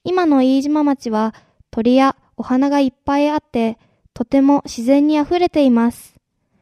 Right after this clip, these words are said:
私は鳥の鳴き声を聞くと元気になります。いつも自然がたくさんあって、鳥の鳴き声が響く街であってほしいなと思います。でも、ある時、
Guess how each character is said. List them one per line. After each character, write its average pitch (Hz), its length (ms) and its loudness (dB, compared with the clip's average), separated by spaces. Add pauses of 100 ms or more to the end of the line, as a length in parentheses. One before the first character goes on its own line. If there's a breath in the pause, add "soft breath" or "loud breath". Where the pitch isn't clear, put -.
(420)
私 269 360 -4
は 285 260 2 (280)
鳥 277 240 2
の 311 120 2
鳴 311 120 0
き 311 140 -6
声 349 180 4
を 269 160 2
聞 - 120 -20
く 262 100 -4
と 220 300 -2 (260)
元 349 220 0
気 349 120 -6
に 277 140 2
な 240 100 0
り 233 100 0
ま 233 180 -2
す。 - 200 -20 (1120)
い 302 100 -6
つ 339 140 -6
も 247 260 2 (200)
自 - 200 -14
然 277 200 0
が 302 120 -4
た 320 120 -6
く - 80 -14
さ 311 220 -4
ん 311 80 -6
あ 311 80 -6
っ - 20 -4
て、 240 360 -6 (420)
鳥 254 240 0
の 294 120 2
鳴 285 140 0
き 294 120 -8
声 311 220 0
が 233 240 -6 (100)
響 285 260 -2
く 339 120 -2
街 277 260 -2
で 254 120 -2
あ 247 80 -6
っ - 80 -8
て 254 100 -4
ほ 240 120 -2
し - 100 -10
い 269 120 2
な 277 120 0
と 247 160 -2
思 226 160 -2
い 226 80 -2
ま 240 180 0
す。 - 320 -20 (840)
で 285 120 0
も、 233 280 0 (180)
あ 294 100 -4
る 311 100 -2
時、 262 420 -4